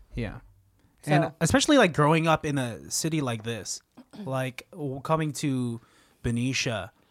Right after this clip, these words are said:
Speaker 1: where, uh, 'cause back in, uh, Pittsburgh, where I grew up, Pittsburgh.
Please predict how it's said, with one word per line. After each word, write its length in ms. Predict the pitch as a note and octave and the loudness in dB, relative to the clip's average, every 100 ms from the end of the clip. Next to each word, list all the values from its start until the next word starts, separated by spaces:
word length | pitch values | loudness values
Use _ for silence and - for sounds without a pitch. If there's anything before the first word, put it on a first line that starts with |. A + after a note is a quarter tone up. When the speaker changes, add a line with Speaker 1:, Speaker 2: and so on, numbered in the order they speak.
| _ - | _ -8
Speaker 1:
where, 720 | G#2+ B2 A#2 A2 A2 G#2 - _ _ _ _ _ _ | -2 0 0 -2 -4 -8 -12 _ _ _ _ _ _
uh, 80 | A3+ A#3 | -2 2
'cause 180 | B3 F3+ _ - | 2 2 _ 4
back 240 | A#3 A#3 | 4 4
in, 320 | A3 G3 E3+ - | 0 0 -4 -6
uh, 480 | E3+ E3 D#3+ D#3 D3+ | 4 6 6 6 2
Pittsburgh, 480 | - E3 - D#3 C#3 | 2 -2 0 -2 0
where 80 | C#3 | 0
I 80 | |
grew 240 | B2+ C3+ B2+ | -2 -2 0
up, 160 | B2+ - | -2 -4
Pittsburgh. 380 | A#2 - A2 | -12 -8 -8